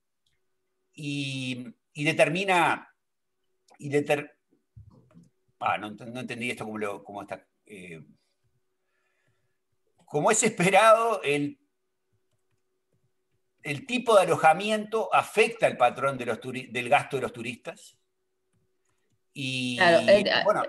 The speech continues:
Speaker 2: Gabriel,
Speaker 1: es-,
Speaker 2: el tipo de
Speaker 1: sí.
Speaker 2: alojamiento, cuando, cuando, cuando analizamos por tipo de alojamiento, es obvio que eso afecta el, este, el patrón de gasto, porque
Speaker 1: Efectivamente.
Speaker 2: obviamente, eh,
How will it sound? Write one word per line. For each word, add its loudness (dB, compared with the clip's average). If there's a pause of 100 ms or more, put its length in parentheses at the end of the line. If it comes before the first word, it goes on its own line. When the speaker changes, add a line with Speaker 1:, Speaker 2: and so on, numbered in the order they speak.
(140)
Speaker 2:
Gabriel, 4
Speaker 1:
es-, -2
Speaker 2:
el 4
tipo 4
de 6
Speaker 1:
sí. 6
Speaker 2:
alojamiento, 6
cuando, 4
cuando, 0
cuando 0
analizamos 0
por 2
tipo 0
de 8
alojamiento, 2
es -2
obvio -2
que -2
eso -2
afecta -2
el, -2
este, -10
el -4
patrón -2
de -2
gasto, -4
porque 2
Speaker 1:
Efectivamente. 2
Speaker 2:
obviamente, -8
eh, -20